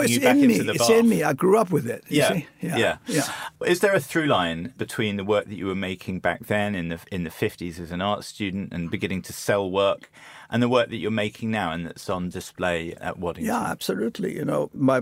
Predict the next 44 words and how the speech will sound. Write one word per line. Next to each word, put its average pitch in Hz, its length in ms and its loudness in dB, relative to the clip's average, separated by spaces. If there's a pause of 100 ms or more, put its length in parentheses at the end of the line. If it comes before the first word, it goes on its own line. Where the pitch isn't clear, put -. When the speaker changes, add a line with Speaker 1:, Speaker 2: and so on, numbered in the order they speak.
(100)
Speaker 1:
type 147 300 0
of 117 80 2
work 123 320 0
is - 180 -4
collaging. 135 600 0
Collaging 170 640 2
is, 127 260 -2 (840)
you 139 120 6
have 143 160 2
the 147 100 4
freedom, 160 600 2
things 196 440 0
that 139 220 2 (260)
don't 147 400 2
go 156 200 6
together 143 480 2
can 131 220 0
go 120 160 0
together. 117 220 -2
And 113 80 -2
that's 151 200 0
my 147 120 4
life. 131 420 -2
You 147 80 -6
know, 135 140 4
my 135 160 2
life 170 480 0
is, 151 240 -2
uh, 143 40 2
filled 180 520 0
with 143 220 0
collage, 147 560 2
with 123 180 -4
East, 143 360 -4
West, 139 360 0
all 156 120 -2
kinds 156 240 -2
of 135 120 -2
things, 110 280 -8 (220)
all 147 160 -2
kinds 160 300 -4
of 143 120 -6 (120)
different 143 340 -2
things. 147 320 -4